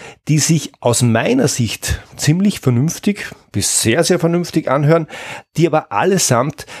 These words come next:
wenn du's mit Entscheidern zu tun hast, schlicht falsch sind und überhaupt nicht funktionieren. Ich lese dir die mal vor und du kannst dann gerne entscheiden, was du davon hören willst. Erstens,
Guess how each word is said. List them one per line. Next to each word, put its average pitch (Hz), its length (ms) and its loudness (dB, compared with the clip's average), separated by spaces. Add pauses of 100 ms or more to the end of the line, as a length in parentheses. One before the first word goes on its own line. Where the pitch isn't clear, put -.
(120)
wenn 123 200 2
du's 120 120 2
mit 127 100 2
Entscheidern 110 460 0
zu 120 140 -2
tun 117 260 0
hast, 117 320 0 (340)
schlicht - 280 -4
falsch - 260 -4
sind 95 320 -4
und 117 140 -6
überhaupt 113 360 -2
nicht 104 120 -2
funktionieren. 104 540 -2 (300)
Ich 113 140 -2
lese 175 220 0
dir 143 60 -2
die 139 80 4
mal 117 140 4
vor 127 280 0
und 131 180 -4
du 120 60 2
kannst 110 280 -2
dann 107 120 2
gerne 95 200 0
entscheiden, 85 460 -4
was 98 160 -2
du 110 120 -6
davon 104 420 -2 (200)
hören 82 220 -6
willst. - 420 -10 (880)
Erstens, - 500 -2